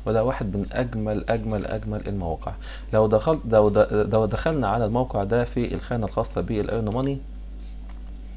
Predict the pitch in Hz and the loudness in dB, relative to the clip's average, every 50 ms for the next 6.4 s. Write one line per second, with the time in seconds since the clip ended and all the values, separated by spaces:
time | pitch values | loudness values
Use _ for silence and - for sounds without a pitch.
0 | - - - - - - - - - - 104 95 - 123 135 - - - - - | -12 -12 -12 -12 -12 -12 -12 -12 -6 -4 -4 0 8 8 8 8 8 2 0 2
1 | 123 123 123 113 104 113 127 120 120 110 - - - - 92 - - - - 113 | 0 2 2 2 2 2 4 2 2 0 0 -2 4 4 4 4 4 0 0 0
2 | 107 98 95 - - 127 123 107 - 107 - 127 - - 131 123 - - 120 107 | 0 0 0 0 -2 -2 -2 -2 -4 -6 -8 -8 -10 -10 -10 -10 -4 -2 -2 0
3 | 95 95 90 85 80 - - 127 143 143 139 - - 131 135 131 - - 110 101 | 0 0 2 2 0 2 0 0 0 0 -2 0 0 0 0 0 0 0 0 0
4 | 95 92 107 117 120 - 110 95 95 104 113 117 117 117 - 101 98 92 113 113 | 0 0 0 -2 -4 -2 -2 -2 0 0 2 2 4 4 2 2 0 -2 -2 -4
5 | - - 107 101 90 85 87 - - - - - - 98 101 101 95 - 101 95 | -4 -2 0 0 0 0 -2 -4 -6 -8 -8 -8 -6 -4 -2 -2 -2 -2 2 0
6 | 110 - - 92 95 110 139 - | 0 2 2 0 2 2 0 -2